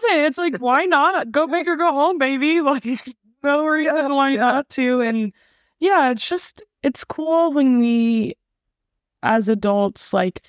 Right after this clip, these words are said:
Speaker 1: continue to pursue different things. 'Cause I think it's very easy for us to settle in the mundane. As we get older, it's just like, "Oh, this is what I do." And it's like, it,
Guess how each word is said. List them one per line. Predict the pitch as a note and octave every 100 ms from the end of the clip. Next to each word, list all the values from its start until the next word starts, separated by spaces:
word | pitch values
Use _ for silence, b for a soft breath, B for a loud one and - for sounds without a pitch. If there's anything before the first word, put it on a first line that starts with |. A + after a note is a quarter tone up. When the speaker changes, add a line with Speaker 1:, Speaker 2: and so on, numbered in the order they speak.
| b -
Speaker 1:
continue | - A3 G#3 A#3 A3+ A3+ A3+
to | G3+ -
pursue | - G3+ - G3 F#3
different | F3+ - - -
things. | - G3 F3+ -
'Cause | - G#3
I | G3+
think | G#3+ G#3+ A3
it's | A3 G#3
very | G#3 G3+ G#3
easy | - G3 G3 F#3 F#3+
for | - F#3 F#3
us | E3+
to | -
settle | F3+ - F#3 F#3
in | F#3 F#3
the | F#3+
mundane. | F3+ F3+ F#3 F#3 A#3 E4+ F4+ _ _ _ _ _
As | - F3+ F3+
we | G3+
get | G#3
older, | B3 C#4 B3 C4+
it's | B3+ A3+
just | G#3+ -
like, | G3+ -
"Oh, | - D4 - -
this | F#3 -
is | G#3+ G3
what | B3+
I | C4+
do." | A#3 D4+ C4+ A3
And | G3 F#3
it's | -
like, | F#3+ - _ _ _ _
it, | -